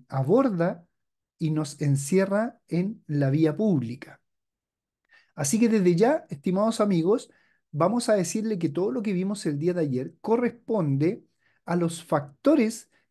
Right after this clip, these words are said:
que alteran, alteran la conducción del conductor. Toda esta, todos estos sentidos que nosotros le llamamos capacidades,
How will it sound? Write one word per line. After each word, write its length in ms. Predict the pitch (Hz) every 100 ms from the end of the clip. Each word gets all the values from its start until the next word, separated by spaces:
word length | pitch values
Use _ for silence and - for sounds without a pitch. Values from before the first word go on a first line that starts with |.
| -
que 80 | 165
alteran, 960 | 143 139 - - 277 269 185 208 247 _ _ _ _ _
alteran 1040 | 117 113 113 _ - 277 277 220 233 302 - _ _ _ _ -
la 340 | 160 190 247 -
conducción 640 | 185 165 147 139 - 185
del 160 | 185 170
conductor. 600 | 175 160 139 - - - _ _ _ _ _ _ -
Toda 160 | 381
esta, 520 | 392 - 220 175 139 - _ _ -
todos 140 | 214
estos 220 | 214 226
sentidos 560 | - 160 143 208 220 208
que 100 | 165
nosotros 340 | 147 175 165
le 100 | 147
llamamos 380 | 143 135 156 151
capacidades, 920 | - 135 127 - 151 220 208 147 233